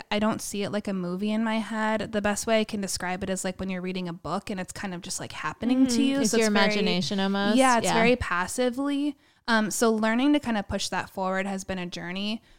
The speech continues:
Speaker 1: Um, and again, like, I get a lot more emotions, um,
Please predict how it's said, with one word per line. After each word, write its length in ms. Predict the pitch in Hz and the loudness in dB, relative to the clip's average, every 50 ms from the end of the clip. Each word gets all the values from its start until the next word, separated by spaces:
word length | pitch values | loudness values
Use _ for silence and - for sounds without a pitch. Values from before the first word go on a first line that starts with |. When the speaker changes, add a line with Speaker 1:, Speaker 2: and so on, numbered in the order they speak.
| _ _ _ | _ _ _
Speaker 1:
Um, 460 | - 226 220 214 208 202 202 202 202 - - - | 0 2 4 4 4 4 2 2 0 -2 -4 -4
and 180 | 220 208 208 | -2 0 0
again, 300 | 202 196 196 196 196 196 | 0 0 0 0 0 -2
like, 140 | 190 190 - | -2 -2 -4
I 60 | 190 | -4
get 100 | 190 196 | -4 -4
a 60 | 185 | -4
lot 160 | 185 185 170 - | -2 -2 -2 -2
more 240 | 196 196 185 185 | -2 -2 -2 -2
emotions, 1040 | 185 - 190 190 180 175 170 170 175 - - 208 196 202 202 208 214 220 - - - - _ _ _ - | -2 -4 -4 -4 -4 -4 -4 -4 -4 -4 -4 -4 -4 -4 -2 -2 -2 -2 -4 -6 -8 -10 _ _ _ -8
um, 600 | 214 208 202 202 196 196 196 196 202 202 208 - | -6 -4 -2 -2 -2 -4 -4 -6 -6 -8 -8 -10